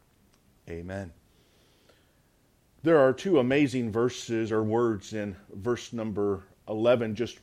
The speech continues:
listen to these for a moment. The Bible tells us that God has given these things for an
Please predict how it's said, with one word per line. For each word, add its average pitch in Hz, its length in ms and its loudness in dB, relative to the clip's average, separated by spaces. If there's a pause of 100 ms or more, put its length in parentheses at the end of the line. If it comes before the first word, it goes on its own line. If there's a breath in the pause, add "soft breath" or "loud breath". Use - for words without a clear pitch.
listen 120 420 -4
to 117 140 -6
these 107 240 -6
for 107 180 -6
a 104 40 -4
moment. 107 420 -2 (560 soft breath)
The 139 80 0
Bible 170 340 4
tells 165 380 2
us 151 180 -4
that 127 240 -4
God 147 280 0
has 110 180 -2
given 117 720 0 (400 soft breath)
these 135 520 -2
things 117 580 -2
for 123 380 0
an 117 240 -6